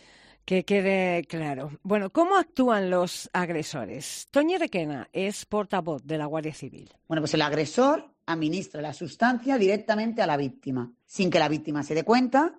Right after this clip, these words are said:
Speaker 2: o haciéndola pasar por otra sustancia. Un ejemplo, una persona que echa una pastilla en la bebida que estás tomando. Pues el agresor se aprovecha de la situación de vulnerabilidad de la persona que se encuentra consumiendo de forma voluntaria.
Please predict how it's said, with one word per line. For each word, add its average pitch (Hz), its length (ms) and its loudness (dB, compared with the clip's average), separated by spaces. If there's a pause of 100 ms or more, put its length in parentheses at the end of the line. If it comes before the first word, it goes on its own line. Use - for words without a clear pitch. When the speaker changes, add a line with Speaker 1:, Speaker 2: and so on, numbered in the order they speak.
Speaker 2:
o 220 100 0
haciéndola 180 440 2
pasar 202 440 0
por 165 140 0
otra 165 220 -2
sustancia. 139 720 -6 (160)
Un 147 100 -6
ejemplo, 208 460 2
una 208 180 2
persona 147 500 -2 (140)
que 190 100 -2
echa 208 180 -2
una 208 140 2
pastilla 220 480 2
en 240 60 2
la 190 120 6
bebida 214 380 0
que 196 60 -8
estás - 320 -8
tomando. 135 460 -6 (100)
Pues 151 160 0
el 170 60 4
agresor 147 380 0
se 170 120 2
aprovecha 240 720 4
de 208 120 0
la 156 100 -2
situación 156 640 -6
de 180 140 2
vulnerabilidad 156 1200 2
de 233 140 2
la 160 140 -4
persona 160 420 -6
que 180 80 -10
se 190 100 -12
encuentra 160 300 -6
consumiendo 175 800 0
de 190 100 4
forma - 300 -8
voluntaria. 151 720 0